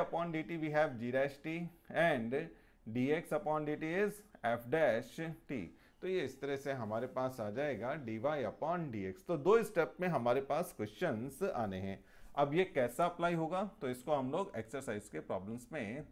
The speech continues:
देखते हैं। तो next we have exercise three point five। तो exercise three point five, here we have question number one and it has three sub questions।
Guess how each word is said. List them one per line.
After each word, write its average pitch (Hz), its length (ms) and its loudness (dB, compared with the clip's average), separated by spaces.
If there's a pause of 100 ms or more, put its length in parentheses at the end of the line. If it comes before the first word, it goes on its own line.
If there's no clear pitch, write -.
(120)
देखते 107 300 -4
हैं। 156 160 -10 (480)
तो 143 440 2
next 147 280 0
we 175 180 0
have 120 380 0 (1500)
exercise 127 880 0 (1700)
three 165 400 -2 (120)
point 127 560 0 (580)
five। 107 280 0 (520)
तो 127 80 2
exercise 160 500 -4
three 156 140 -2
point 165 340 -2
five, 170 240 4 (180)
here 139 240 6
we 156 100 -2
have 156 220 2 (140)
question 147 280 -4
number 156 280 2
one 139 180 4 (720)
and 135 360 4
it 135 280 -4
has 123 420 2
three 156 220 0
sub 147 200 -2
questions। 160 480 -6